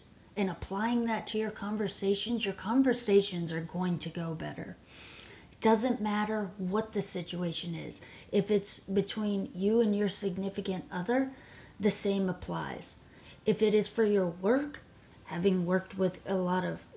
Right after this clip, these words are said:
realtors in my business, consulting them, I can tell you that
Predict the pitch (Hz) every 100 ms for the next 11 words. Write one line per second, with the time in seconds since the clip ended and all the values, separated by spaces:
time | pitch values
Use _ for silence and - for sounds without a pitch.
0 | 196 180 190 220 240 247 233 - 226 226
1 | 226 202 233 240 254 262 - 190 180 202
2 | 202 233 240 254 269 262 175 - 175 156
3 | - 196 226 269 294 285 - - - 196
4 | 208 202 -